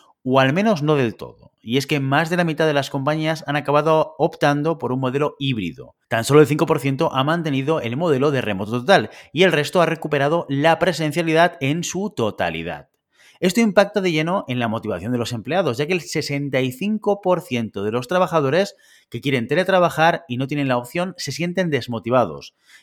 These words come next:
mientras que el porcentaje se reduce al cuarenta y siete por ciento en el caso de los que tienen la opción para hacer trabajo en remoto.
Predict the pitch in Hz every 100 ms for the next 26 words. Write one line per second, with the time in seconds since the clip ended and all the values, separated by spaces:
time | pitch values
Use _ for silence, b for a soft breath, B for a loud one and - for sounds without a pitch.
0 | b 127 123 - 127 123 135 123 156 170
1 | 190 - 135 117 139 147 180 160 - 117
2 | 107 107 143 147 143 160 170 139 - 147
3 | 165 151 131 131 123 147 160 165 156 160
4 | 165 196 - _ _ _ - 117 113 139
5 | 180 - 101 104 113 135 202 196 78